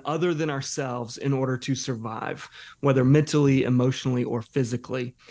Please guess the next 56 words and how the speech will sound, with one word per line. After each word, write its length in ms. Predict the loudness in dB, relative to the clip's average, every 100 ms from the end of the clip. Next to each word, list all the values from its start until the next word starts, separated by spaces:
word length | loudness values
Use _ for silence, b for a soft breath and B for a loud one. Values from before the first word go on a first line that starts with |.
| B B B B _
And 180 | 0 4
so 140 | 6
because 540 | 4 0 -2 2 4 4
of 200 | 2 2
that, 360 | 0 0 -2 0
we 180 | 2
had 240 | 2 2 2
to 60 | 0
be 280 | 2 0
who 160 | 2 0
someone 400 | -2 -4 -4 -6 -6
else 320 | -6 -6 -4
wanted 260 | -2 0 -2
us 180 | -4 -4
to 120 | -6
be 440 | -2 0 2 0 -2
in 100 | -2
order 240 | -2 -2 -4
to 160 | -4 -8
survive. 640 | -6 -2 0 0 -2 -4 -10 B B
And 140 | 0
so 100 | 4
we 120 | 4
don't 220 | 4 4 4
really 200 | 4 4
have 120 | 0
a 40 |
clear 240 | -2 -2 -2
sense 280 | -2 -4
of 140 | -4 -2
who 140 | 0
we 320 | 2 2 2
are. 380 | 2 -4 -10 -12 _ B B B B
And 140 | -2 4
so 240 | 6 6
every 380 | 4 2 4 2
situation 580 | 2 0 2 2 2 2
we 100 | 4
go 220 | 4 2
into 320 | 2 2 0
after 260 | -2 -2 -4
that, 180 | -4 -2
we're 140 | -4
asking, 420 | -4 -6 -6 -4 -4
"Okay, 220 | -4 -6
who 520 | -2 0 2 2 0
do 140 | -2
the 100 | -4
people 340 | -4 -6 -4 -4
in 120 | -2
this 180 | -4 -4
room 220 | -4 -2
want 240 | -4 -6
me 140 | -6 -6
to 80 | -6
be? 360 | -8 -12 -14